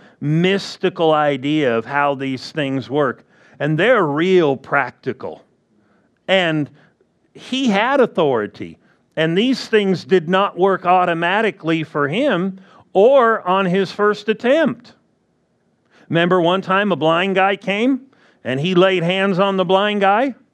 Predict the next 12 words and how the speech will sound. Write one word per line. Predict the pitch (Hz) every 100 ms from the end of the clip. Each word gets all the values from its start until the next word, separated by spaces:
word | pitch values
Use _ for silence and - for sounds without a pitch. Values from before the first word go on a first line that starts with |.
| _ _ _ 143
and | 175
he | 160 180
said, | - 180 156 110 - _ 143
"Do | 190
you | 180
see?" | 139 - 214 269 269 _ _ _
And | 160
the | 170
guy | 170 165
said, | 165 - 151 123 - _ -
basically, | 175 180 - 165 160 156 131 - _ _
"No." | 147 170 170 208 233